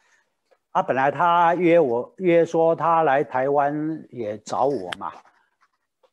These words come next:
后来又变卦说叫我能不能到美国西雅图去接受采访，因为西雅图有很多他要采访的，就一次就解决了。所以那一年我就跑到西雅图去让他采访。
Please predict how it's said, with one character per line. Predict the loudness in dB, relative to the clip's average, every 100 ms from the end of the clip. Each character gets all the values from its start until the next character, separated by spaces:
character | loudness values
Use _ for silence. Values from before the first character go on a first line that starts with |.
| _ _ _
后 | -4 0
来 | 2
又 | 4 2
变 | 2 0 2
卦 | 2 2
说 | 2 0
叫 | 2 2
我 | 2
能 | 0 0
不 | -2
能 | -2
到 | 0 0
美 | 0 -4 -8
国 | -8 -4 -2 -4
西 | -6 -2
雅 | -2 -2
图 | -6 -8
去 | -6 -6
接 | -4 -6
受 | -2 -4
采 | -4 -8 -6
访， | -6 -8 -8
因 | -4
为 | 0 0 -2 -4 -10 _
西 | -6 -2
雅 | 0
图 | -2 -8
有 | -8 -8
很 | -10 -6
多 | -6
他 | -2 -2
要 | -2 -4
采 | -6 -6
访 | -6 -8
的， | -8
就 | -6 -6
一 | -6
次 | -8 -4 -4
就 | -2 -4
解 | -6 -12 -14
决 | -12 -10
了。 | -10 -14 _ _ -20 _ _ _ _ _
所 | -4 0
以 | 0 0 -2
那 | 0 2
一 | 2 0
年 | -2 -6 -8
我 | -8
就 | 0 2 2 0
跑 | -2 -2
到 | 2 2 0
西 | 0 0
雅 | 0
图 | 0 -6
去 | -8 -4 -4 -4 -10 -8
让 | -6 -4
他 | -2 0 0 -2 -4
采 | -6 -6
访。 | -6 -8